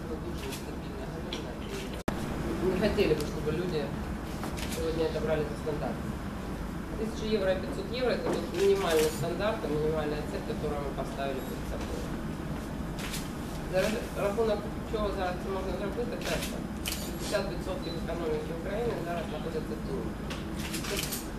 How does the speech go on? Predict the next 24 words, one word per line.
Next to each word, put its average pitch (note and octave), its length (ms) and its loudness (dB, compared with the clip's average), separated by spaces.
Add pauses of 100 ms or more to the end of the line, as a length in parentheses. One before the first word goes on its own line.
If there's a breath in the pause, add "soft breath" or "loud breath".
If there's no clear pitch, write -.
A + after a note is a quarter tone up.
(140)
колосальний F3 580 0
потенціал - 460 0 (100)
можливостей. - 580 -2 (680)
Ну, - 60 0 (140)
і - 20 0 (120)
десять, G#3+ 340 0
десять - 320 0
мільярдів F#3 480 0 (220)
доларів — G3+ 400 0
це D#3 60 -4 (100)
корупційні D#3+ 640 -2 (600)
платежі, G3+ 500 0 (320)
ужгоди, F#3 540 0 (360)
які - 260 -2 (800)
зараз E3+ 220 2 (160)
є - 80 4
в - 80 2
нашій D3+ 300 -2
країні. - 340 -2 (1120)
Це - 160 -2
теж F#3+ 120 0 (100)
колосальний D#3+ 520 0
потенціал C#3 440 -2 (100)
можливостей. - 460 0